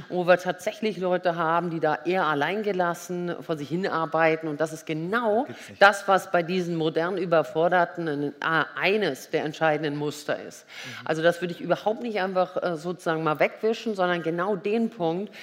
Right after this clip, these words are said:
Speaker 1: den müssen wir vermeiden. Indem wir Sachen, wenn wir, äh, loslassen, Sachen rausnehmen, dieses Unbossing, aber es,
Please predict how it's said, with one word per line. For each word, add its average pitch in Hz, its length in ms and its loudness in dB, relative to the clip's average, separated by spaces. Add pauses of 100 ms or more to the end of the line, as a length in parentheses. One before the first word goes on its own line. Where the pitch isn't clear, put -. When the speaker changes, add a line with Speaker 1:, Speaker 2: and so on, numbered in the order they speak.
(160)
Speaker 1:
den 175 60 -6
müssen 175 180 -4
wir 180 80 0
vermeiden. 151 600 0 (220)
Indem 185 180 0
wir 180 140 4
Sachen, 180 260 0
wenn 175 120 -2
wir, 165 140 0
äh, 160 300 2
loslassen, 247 840 0
Sachen 160 240 0
rausnehmen, 240 680 2
dieses 175 180 -2
Unbossing, 190 880 2 (500)
aber 180 160 6
es, 175 100 2